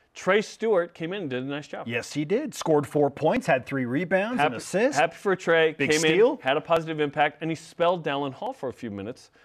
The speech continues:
Speaker 1: which, honestly, how many minutes does B Y U need from Trey? A couple here and there.
Speaker 2: Sure. Trey
Speaker 1: Give
Speaker 2: had
Speaker 1: some
Speaker 2: played,
Speaker 1: juice.
Speaker 2: Trey had played in total four minutes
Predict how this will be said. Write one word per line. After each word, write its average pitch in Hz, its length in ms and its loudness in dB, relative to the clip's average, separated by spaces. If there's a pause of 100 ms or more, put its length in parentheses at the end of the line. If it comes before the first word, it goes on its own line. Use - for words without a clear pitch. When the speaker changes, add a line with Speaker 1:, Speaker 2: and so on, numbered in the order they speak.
Speaker 1:
which, - 280 -8 (160)
honestly, 160 560 0 (720)
how 214 100 2
many 277 200 2
minutes 180 320 0
does 156 100 -6
B 151 140 -2
Y 160 60 2
U 143 60 0
need 143 340 -4
from 113 280 -6
Trey? 104 520 -6 (380)
A 139 60 -14
couple 240 440 -6
here 151 200 -10
and 104 160 -8
there. 101 240 -12
Speaker 2:
Sure. 117 480 -4
Trey 269 200 4
Speaker 1:
Give 285 40 4
Speaker 2:
had 262 120 4
Speaker 1:
some 170 80 -6
Speaker 2:
played, 208 180 4
Speaker 1:
juice. 165 400 -4 (100)
Speaker 2:
Trey 226 200 4
had 220 140 4
played 156 280 2 (260)
in 170 140 0
total 165 440 2 (120)
four 226 640 4
minutes 139 580 -2